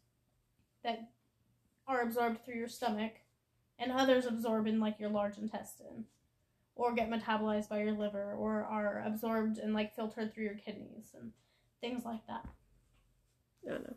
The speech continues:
Speaker 1: It's
Speaker 2: That's
Speaker 1: pretty
Speaker 2: weird.
Speaker 1: neat.
Speaker 2: Anyway, we are, we're actually, sorry about the glitch, everybody. We did actually get cut off right at sixty minutes. So,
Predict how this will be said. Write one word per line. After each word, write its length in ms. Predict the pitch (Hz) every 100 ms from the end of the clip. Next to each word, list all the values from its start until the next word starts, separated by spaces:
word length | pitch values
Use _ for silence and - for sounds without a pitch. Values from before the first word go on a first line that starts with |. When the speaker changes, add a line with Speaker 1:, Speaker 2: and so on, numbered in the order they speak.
| -
Speaker 1:
It's 80 | -
Speaker 2:
That's 140 | 190 -
Speaker 1:
pretty 160 | 370
Speaker 2:
weird. 100 | 262
Speaker 1:
neat. 300 | 240 220 - - _ _ _ _ _
Speaker 2:
Anyway, 480 | - 185 165 160 165 _ - - -
we 160 | 220 247
are, 260 | 214 180
we're 180 | 180 220
actually, 420 | 101 202 - 214 202 _ - - - - - - - -
sorry 300 | - 311 262
about 260 | 240 226 196
the 80 |
glitch, 400 | 196 226 392 -
everybody. 720 | 349 294 285 262 247 254 302 349
We 240 | 247 262
did 240 | 233 254
actually 440 | 269 - 294 - 302
get 240 | 311 311
cut 260 | - 254 330
off 320 | 392 339 -
right 280 | 190 190 233
at 220 | - 226
sixty 420 | - 226 233 - 214
minutes. 440 | 202 196 - -
So, 720 | - - 277 269 240 196 165